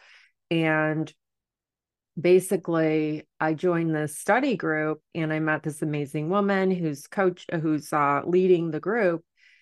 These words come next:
And her and I have a lot in common. And basically,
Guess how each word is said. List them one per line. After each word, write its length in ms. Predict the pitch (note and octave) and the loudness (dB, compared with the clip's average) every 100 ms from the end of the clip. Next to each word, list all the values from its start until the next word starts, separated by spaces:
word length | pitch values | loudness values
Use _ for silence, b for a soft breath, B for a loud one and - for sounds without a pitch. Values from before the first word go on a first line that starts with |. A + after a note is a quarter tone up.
| b b _ | b b _
And 540 | F3+ F3 E3+ E3+ E3+ E3 | -2 0 0 0 -2 -4
her 220 | G3 F#3+ | -2 0
and 120 | F#3 | 2
I 140 | F3 F3 | 2 0
have 120 | E3+ | -2
a 80 | E3+ | -2
lot 300 | D#3+ D3+ D#3+ | 0 -2 -4
in 80 | |
common. 680 | D#3 E3+ A#3 A#3+ E3 E3 D#3+ - | -10 -6 -2 -2 -2 -2 -4 -6
And 240 | E3+ E3 | -4 0
basically, 920 | E3+ E3+ - F#3 - E3+ E3 D#3+ D#3+ | 2 0 0 -6 -2 0 2 2 -2